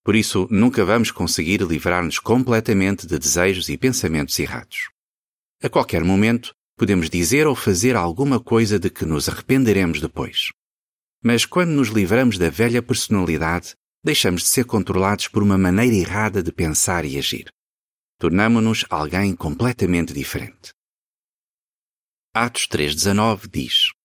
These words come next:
Arrependam-se, portanto, e deem meia volta,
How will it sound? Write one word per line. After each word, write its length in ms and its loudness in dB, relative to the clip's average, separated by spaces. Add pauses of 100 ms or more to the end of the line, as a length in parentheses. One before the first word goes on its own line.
(200)
Arrependam-se, 800 0
portanto, 640 -6 (320)
e 80 4
deem 280 2
meia 280 6
volta, 480 0